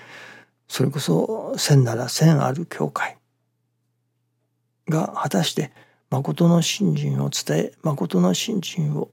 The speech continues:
させるのが神へのお礼ぞという働きになっておるかというと、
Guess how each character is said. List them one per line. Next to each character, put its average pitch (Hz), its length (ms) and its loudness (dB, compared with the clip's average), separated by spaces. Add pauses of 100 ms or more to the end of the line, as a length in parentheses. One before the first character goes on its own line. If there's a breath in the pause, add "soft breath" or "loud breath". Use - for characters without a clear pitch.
さ - 160 -6
せ 190 180 2
る 185 220 -2 (140)
の 180 160 4
が - 260 0
神 196 300 2
へ 156 100 2
の 151 220 -2
お 139 80 -2
礼 175 220 2
ぞ 165 160 -2
と - 180 -2
い 185 120 2
う 202 80 -2
働 160 360 -2
き 180 120 -4
に 175 120 -2
な 175 120 0
っ 185 80 -6
て - 180 -10
お 139 100 2
る 185 100 -4
か - 140 -4
と - 160 -6
い - 100 -2
う - 120 -6
と、 - 220 -6